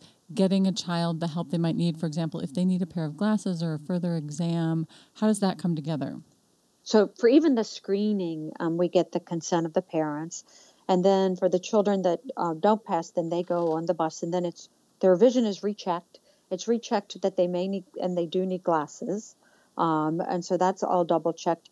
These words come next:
Speaker 2: And a lot of times there's a parent there with them or a responsible adult that the parent has given permission to be there with them.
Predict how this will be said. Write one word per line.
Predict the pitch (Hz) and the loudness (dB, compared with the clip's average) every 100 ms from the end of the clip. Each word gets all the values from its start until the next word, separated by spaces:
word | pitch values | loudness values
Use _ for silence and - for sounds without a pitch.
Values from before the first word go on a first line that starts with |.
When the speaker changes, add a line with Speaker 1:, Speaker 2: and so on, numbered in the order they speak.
| _ _ - | _ _ -2
Speaker 2:
And | 185 180 | 0 2
a | |
lot | 180 185 | 4 2
of | 185 | 0
times | 190 180 | -4 -2
there's | - 175 165 | 2 2 2
a | 156 | -4
parent | - 208 202 190 - | -4 -2 0 0 0
there | 180 165 | 0 2
with | 160 226 - | 2 0 0
them | 220 202 196 190 - | -2 0 -2 -4 -2
or | 185 180 180 175 170 | 2 4 6 4 2
a | 175 | -2
responsible | 165 165 - 185 180 180 165 | -4 -4 -2 -4 -2 0 0
adult | 160 170 165 | 0 -2 -2
that | - 160 | -6 -10
the | 185 | -12
parent | - 170 165 | -8 -8 -8
has | 165 - | -10 -6
given | 175 160 | -4 -4
permission | 156 165 165 180 - 156 156 - - - _ _ | -6 -4 -2 -2 -4 -6 -6 -8 -10 -14 _ _
to | 185 | 2
be | 175 | 4
there | 170 160 | 4 2
with | 151 156 | 0 -2
them. | - 151 | -4 -4